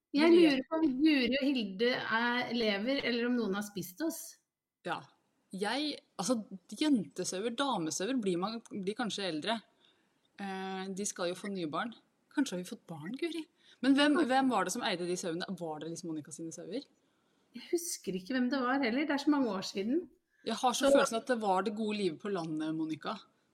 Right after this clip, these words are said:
Speaker 2: som hadde
Speaker 1: Nei.
Speaker 2: de sauene. Var det ikke det? Oh
Speaker 1: Nei,
Speaker 2: my God.
Speaker 1: det var ikke det. Det var en annen. Så til kjære, det var en fast lytter som jeg ikke har hørt fra på lenge, så det er sikkert derfor.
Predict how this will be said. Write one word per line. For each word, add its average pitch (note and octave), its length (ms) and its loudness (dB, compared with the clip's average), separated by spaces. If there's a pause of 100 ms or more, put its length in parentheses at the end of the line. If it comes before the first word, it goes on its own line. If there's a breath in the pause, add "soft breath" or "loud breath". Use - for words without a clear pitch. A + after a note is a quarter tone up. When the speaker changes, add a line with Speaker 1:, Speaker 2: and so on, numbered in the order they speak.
(140)
Speaker 2:
som A3+ 180 -4
hadde A#3 180 2
Speaker 1:
Nei. F#3 60 -2
Speaker 2:
de F#3+ 100 -2
sauene. D#3+ 380 -6 (240)
Var F#3 180 -4
det E3+ 80 -8
ikke A3+ 140 -4
det? C4 80 0 (480)
Oh B3+ 80 0
Speaker 1:
Nei, D#4 100 4
Speaker 2:
my F4+ 80 8
God. E4+ 120 6
Speaker 1:
det D#4+ 100 2
var C#4+ 100 -10
ikke - 240 -16
det. E4 120 0 (500)
Det B3 80 -6
var C4+ 80 0
en C#4 80 2
annen. A#3+ 220 0 (760 soft breath)
Så C#4+ 200 2 (260)
til C#4 340 2
kjære, A3+ 1500 0
det B3 100 -2
var C4 160 4
en D4 180 2
fast C#4 360 -6
lytter B3 340 -2
som B3+ 540 0
jeg A#3+ 320 0
ikke A#3 160 0
har G3 80 0
hørt D#3+ 160 -6
fra F#3 100 -2
på G3+ 160 -4
lenge, F#3+ 400 2
så B3 220 -2
det - 0 -
er A#3 100 -4
sikkert A3 300 -4
derfor. C#4 320 0